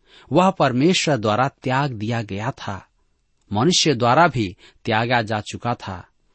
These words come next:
उसका लहू शहीद होने का नहीं, बलि का लहू था। क्रूस पर तीन घंटे मनुष्य ने बुरे से बुरे व्यवहार उसके साथ किया।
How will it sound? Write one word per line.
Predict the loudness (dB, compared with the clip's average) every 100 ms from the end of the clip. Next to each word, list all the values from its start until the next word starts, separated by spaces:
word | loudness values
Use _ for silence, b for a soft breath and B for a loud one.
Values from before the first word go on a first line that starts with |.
| _
उसका | -8 -8 -6 -4
लहू | -2 -2 -2 -6 -10 _ _ _ _ _ b b -8
शहीद | -2 0 2 0 0
होने | -6 -2 0 0
का | 0
नहीं, | -2 -2 -2 -4 -8 _ _ b b
बलि | -8 -4 0 0
का | 0 -4
लहू | -6 -6 -10
था। | -10 -14 -16 -20 _ _ _ b b b
क्रूस | -2 0 0
पर | -2 -2 0 -2 -6
तीन | -2 0 2 -2
घंटे | -2 0 0 0 -2 -6 b b -6
मनुष्य | -2 0 0 0 0 0
ने | 0 0 -2 -6 b b
बुरे | -2 2 2 2
से | 0 0
बुरे | 0 2 2
व्यवहार | 2 -2 -2 -2 -2
उसके | -4 -10 -12
साथ | -10 -6 -4
किया। | -4 -10 -8 -8